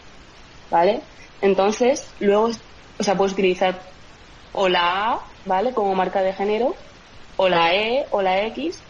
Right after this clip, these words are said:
¿vale? Eso, eso es lo primero. Lo segundo es que, eh, dicen que, que en el español tiene que haber un término marcado y otro no marcado.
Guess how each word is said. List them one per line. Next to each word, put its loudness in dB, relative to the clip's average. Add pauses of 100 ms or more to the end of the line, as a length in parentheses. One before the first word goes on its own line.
(160)
¿vale? 0
Eso, 0
eso -2
es 2
lo 2
primero. 0 (180)
Lo 2
segundo 2 (1400)
es 0
que, 0
eh, 4
dicen 0
que, 2 (460)
que 0
en 4
el 2
español 0
tiene 2
que 2
haber 2 (100)
un 0
término 2
marcado 0
y 0
otro -2
no 2
marcado. 0